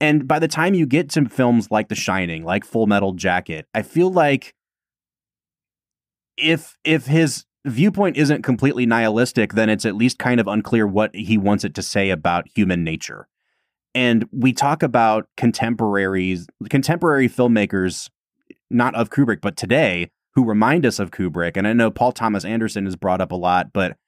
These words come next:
for me, the person that I always associate most with Kubrick is David Fincher,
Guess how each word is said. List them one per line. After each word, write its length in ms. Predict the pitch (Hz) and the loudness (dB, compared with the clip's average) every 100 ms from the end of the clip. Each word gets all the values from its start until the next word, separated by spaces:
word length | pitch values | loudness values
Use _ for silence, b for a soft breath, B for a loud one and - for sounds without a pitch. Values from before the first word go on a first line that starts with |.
| _ _ | _ _
for 120 | - 156 | 0 2
me, 160 | 247 | 4
the 140 | 339 - | 2 0
person 280 | 156 156 135 | 0 2 2
that 100 | 120 | 4
I 80 | |
always 260 | 117 120 107 | 4 2 2
associate 520 | 98 117 107 104 95 | -2 -4 -4 -2 -2
most 300 | 98 95 95 | -2 -2 -4
with 120 | 92 | -8
Kubrick 400 | - 104 90 90 | -4 -4 -2 -4
is 100 | 85 | -4
David 300 | 78 101 87 | -2 -2 -2
Fincher, 440 | - 113 - 71 | 0 0 -2 -14